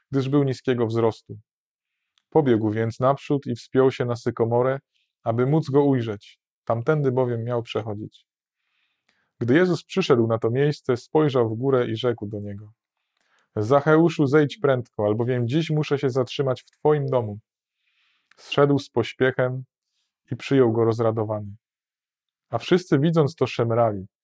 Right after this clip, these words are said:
„Do grzesznika poszedł w gościnę”. Lecz Zacheusz stanął i rzekł do Pana:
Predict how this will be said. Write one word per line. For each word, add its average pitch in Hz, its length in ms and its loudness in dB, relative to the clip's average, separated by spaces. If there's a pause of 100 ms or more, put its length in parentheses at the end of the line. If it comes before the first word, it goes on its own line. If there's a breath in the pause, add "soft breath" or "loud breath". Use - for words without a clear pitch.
(340)
„Do 113 120 2
grzesznika 110 600 -2
poszedł 104 360 -8
w 101 60 -6
gościnę”. 101 540 -8 (920)
Lecz 113 200 2
Zacheusz 135 540 2
stanął 143 480 0
i 117 80 -4
rzekł 120 340 0
do 107 120 -2
Pana: 107 380 -6